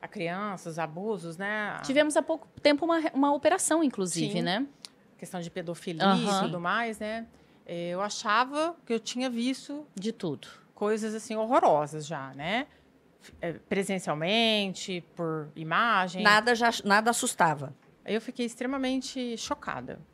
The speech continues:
Speaker 1: É, é realmente assustador. E a gente tem que valorizar muito quem se dedica a essa investigação, porque não é fácil.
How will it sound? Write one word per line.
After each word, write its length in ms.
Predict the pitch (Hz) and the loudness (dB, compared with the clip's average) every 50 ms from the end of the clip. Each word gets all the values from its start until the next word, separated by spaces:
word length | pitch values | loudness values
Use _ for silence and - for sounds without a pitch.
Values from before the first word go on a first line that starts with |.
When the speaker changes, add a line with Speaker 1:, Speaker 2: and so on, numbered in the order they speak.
| _ _ _ _ _ _ _ _ _ | _ _ _ _ _ _ _ _ _
Speaker 1:
É, 880 | - 165 170 175 180 190 196 202 202 196 - - 185 185 190 190 196 202 | -6 -4 -2 -2 -2 -2 -2 -2 -2 -2 -2 -2 0 0 0 0 0 -2
é 80 | 202 | -2
realmente 600 | 196 208 220 240 226 202 190 196 202 220 214 - | -2 -2 -2 -2 -2 -4 -6 -6 -8 -8 -8 -8
assustador. 840 | 214 196 - - 214 - - 247 220 185 175 165 165 170 175 190 220 247 - _ _ _ - - - _ - _ | -10 -10 -10 -14 -18 -12 -8 -8 -6 -6 -6 -6 -6 -6 -6 -8 -10 -14 -18 _ _ _ -20 -20 -20 _ -20 _
E 240 | - 165 170 170 175 | -14 -12 -10 -6 -6
a 60 | 175 | -6
gente 220 | 170 175 185 - - | -6 -8 -10 -12 -10
tem 100 | - 196 | -12 -12
que 80 | - | -4
valorizar 440 | 196 208 202 202 202 196 190 202 196 | -4 -2 -2 0 -2 -2 -2 -2 -2
muito 680 | 202 202 202 208 208 214 220 226 233 226 - 269 277 277 - | -2 -2 -2 -2 -2 -2 -2 -2 -4 -4 -4 -6 -6 -6 -6
quem 140 | - 214 | -8 -8
se 140 | 208 - 226 | -8 -8 -8
dedica 840 | 196 208 208 180 165 170 170 180 185 196 214 208 - - 240 233 - | -8 -8 -8 -6 -6 -6 -6 -4 -4 -4 -6 -6 -4 -4 -2 -2 -2
a 160 | - 180 180 175 | -2 -2 -2 0
essa 320 | 170 185 202 214 - - | 0 -2 -4 -4 -6 -8
investigação, 920 | 226 214 190 190 - - 175 170 160 - - - 151 139 143 151 165 180 208 - _ _ _ _ _ _ _ - - _ | -8 -6 -6 -8 -10 -8 -8 -8 -8 -8 -10 -8 -8 -6 -6 -6 -6 -8 -10 -14 _ _ _ _ _ _ _ -20 -20 _
porque 220 | _ 190 - - 202 | _ -12 -8 -6 -6
não 240 | 190 185 185 180 185 | -6 -4 -6 -6 -8
é 60 | 208 | -10
fácil. 540 | - - - - - - - - - - | -12 -12 -14 -14 -14 -14 -20 -20 -20 -20